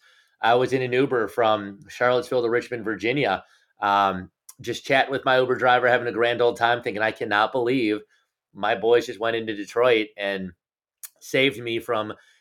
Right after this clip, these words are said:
having to eat, uh, blazing wings." And, um, yeah, I don't wanna talk about the end of the game, obviously.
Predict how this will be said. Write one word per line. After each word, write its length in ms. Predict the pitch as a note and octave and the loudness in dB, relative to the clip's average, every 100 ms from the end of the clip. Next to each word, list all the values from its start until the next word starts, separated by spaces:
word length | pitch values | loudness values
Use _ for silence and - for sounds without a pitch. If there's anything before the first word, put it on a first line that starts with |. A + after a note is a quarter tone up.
| _ | _
having 300 | - C3 B2 | -2 0 0
to 60 | B2 | -6
eat, 420 | - B2+ C3 - - | -6 -6 -6 -8 -2
uh, 440 | G#2 G2+ F#2+ F#2+ - _ _ _ | 2 2 0 -4 -10 _ _ _
blazing 480 | G2+ A#2+ C3+ C3+ A#2+ | -8 -2 0 0 -2
wings." 500 | A#2+ D#3 A#2+ C#3+ - - _ _ _ _ | 0 2 0 -4 -12 -18 _ _ _ _
And, 460 | B2+ B2+ B2 B2 A#2+ - - | -4 0 0 -2 -6 -16 -10
um, 460 | G#2+ G2 F#2+ F#2 F2 | -2 0 0 -4 -10
yeah, 260 | F#2 C#3+ A2 | -2 2 2
I 40 | |
don't 100 | A2+ | 2
wanna 140 | A#2+ | -2
talk 200 | G#2 B2 | 0 0
about 200 | G2+ A#2 | 2 -2
the 80 | A#2 | -2
end 100 | A2+ | -6
of 40 | G#2+ | -6
the 40 | |
game, 260 | G#2 A2 A#2 | -6 -4 -2
obviously. 580 | A2 G#2+ - A2+ G#2+ | -2 -2 -2 -2 -2